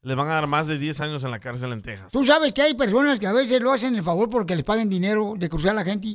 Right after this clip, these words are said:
Speaker 1: ¿Cómo, cómo, cómo?
Speaker 2: Sí, o sea, vamos a decir que un paisano tiene un carro y le dice, "Eh, llévate a este vato, no, nomás tú no, como que no sabes nada y llévalo".
Speaker 1: Ah, sí.
Speaker 2: Tú que eres ciudadano americano y se lo traigan.
Speaker 1: Y
Speaker 2: Y a
Speaker 1: le dan
Speaker 2: veces
Speaker 1: su, su feria.
Speaker 2: y se le dan su feria
Speaker 1: Sí.
Speaker 2: y, pues, está, a veces sí los agarran, a veces sí
Speaker 1: No.
Speaker 2: se, se van sin darse cuenta.
Speaker 1: Yo por dinero no hiciera eso.
Speaker 2: Ay, por favor, haces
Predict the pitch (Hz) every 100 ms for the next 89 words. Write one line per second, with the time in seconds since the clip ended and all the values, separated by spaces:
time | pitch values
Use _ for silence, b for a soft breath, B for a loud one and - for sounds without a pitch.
0 | - _ 180 160 143 143 127 101 254 330
1 | 277 294 269 233 294 233 233 285 247 269
2 | 269 247 262 233 220 240 240 247 226 247
3 | 226 180 196 226 220 220 247 247 233 240
4 | 247 240 233 254 220 226 226 240 226 220
5 | 190 185 214 202 214 196 208 220 202 156
6 | 185 220 233 233 233 226 208 190 156 220
7 | 208 240 175 202 226 220 185 165 202 226
8 | 233 156 147 147 254 294 294 262 - _
9 | _ 123 175 208 220 170 143 139 123 151
10 | 135 113 170 185 202 185 170 196 233 220
11 | 214 180 170 143 147 143 131 131 135 139
12 | 151 151 202 208 202 269 226 196 254 269
13 | 262 180 220 214 214 240 185 110 98 87
14 | 78 - 175 147 160 170 240 196 202 220
15 | 165 170 277 - 294 127 117 139 131 131
16 | 131 139 135 123 127 117 104 113 113 262
17 | 226 202 196 202 185 214 208 233 220 226